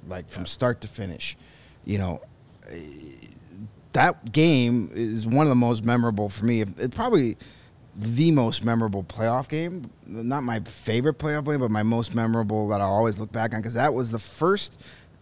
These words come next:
Speaker 1: ever N H L game, regular season, preseason, postseason, that I had press credentials for.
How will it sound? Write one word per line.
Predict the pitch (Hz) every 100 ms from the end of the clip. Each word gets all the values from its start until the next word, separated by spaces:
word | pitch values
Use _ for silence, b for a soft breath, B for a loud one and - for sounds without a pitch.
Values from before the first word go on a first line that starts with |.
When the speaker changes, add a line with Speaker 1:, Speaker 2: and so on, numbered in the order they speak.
| -
Speaker 1:
ever | 151 135 131 -
N | 127
H | 143 156 135
L | 127
game, | 117 120 101 101 104
regular | 117 143 147
season, | - 143 139 143
preseason, | 120 135 139 127 135 131 127
postseason, | 123 131 - 110 107
that | 113
I | 120
had | 117 104
press | 113 110
credentials | - 104 92 - -
for. | - 76